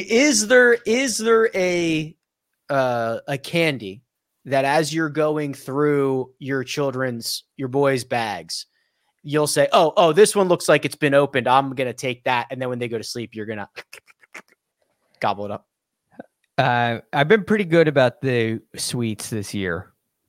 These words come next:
Speaker 2: and I may, it may be time for a cheat day.
Speaker 1: Nice.
Speaker 2: Okay, 'cause I love this conversation.
Speaker 1: Yeah.
Speaker 2: More, probably more than I even like the candy. I'll give you a top, who you want, top three?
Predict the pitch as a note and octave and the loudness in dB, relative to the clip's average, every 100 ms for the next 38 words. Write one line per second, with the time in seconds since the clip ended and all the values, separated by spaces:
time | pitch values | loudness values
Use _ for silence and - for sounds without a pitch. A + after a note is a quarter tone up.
0 | _ _ _ - A#2 G#2+ A2 A2 A#2+ A#2+ | _ _ _ -6 -4 -2 -2 -2 -2 -2
1 | A2+ - B2 B2 C3+ C3+ - A#2+ A2 - | -4 -4 -4 -2 -4 -6 -6 -4 -4 -4
2 | G2+ F2 - _ - - - G#2 - A#1 | -6 -6 -10 _ -20 -16 -8 -8 -8 -10
3 | G1+ - _ - F#2 C#2 C2+ - G2 G#2 | -10 -12 _ -20 -18 -18 -8 -6 -4 -2
4 | F2+ - - B2+ C#3 C3+ C3 A#2 A2+ - | -4 -6 -4 2 2 4 2 2 -6 -6
5 | A2 G2+ F#2 - F2+ F2 - - _ - | -4 -4 -6 -6 -6 -6 -12 -16 _ -18
6 | - - D3+ A3 F#3 D#3 B3 C4 G3 G3+ | -8 2 4 4 4 2 4 4 2 2
7 | F3+ E3 D#3 C#3 C3 A#2+ - - A2+ G2+ | 2 0 0 -2 -2 -4 -6 -8 -6 -4
8 | F2+ - B2+ C3+ E3+ F3+ F3+ F3+ E3+ A#2+ | -8 -4 -2 0 -2 -2 -2 -2 -2 -4
9 | A2 - C#3+ C#3+ C3+ - _ _ _ - | -4 -2 0 0 -2 -8 _ _ _ -4
10 | C#3+ B2 A2+ - B2+ - C3 C#3 | -2 -2 -4 -4 -4 -4 -6 -6